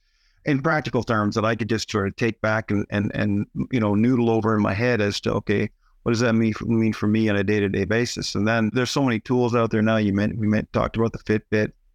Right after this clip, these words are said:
just having those just practical four or five things that you can do. Uh, y-, y-, nobody needs to be an expert in these things. It's just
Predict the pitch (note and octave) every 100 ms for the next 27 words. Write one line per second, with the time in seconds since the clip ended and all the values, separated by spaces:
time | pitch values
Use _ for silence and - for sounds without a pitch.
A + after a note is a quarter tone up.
0 | _ _ - D#3 F3 - - _ _ _
1 | _ _ - C3+ D#3 D#3+ D#3 C3+ B2 _
2 | _ _ _ - C3+ - _ - C#3+ C3
3 | - C#3 C#3 B2+ A#2+ _ - B2 B2+ -
4 | C3+ B2+ - A#2+ B2 A2+ A2+ - G#2+ G#2
5 | B2+ D3 D3 - G#2+ G#2+ - B2 C#3+ C3+
6 | C3 C#3+ C#3 B2+ B2 B2+ - A2+ G#2+ A2+
7 | A2+ - G#2+ G2 G2 - - G#2 G2+ F#2
8 | - G2+ -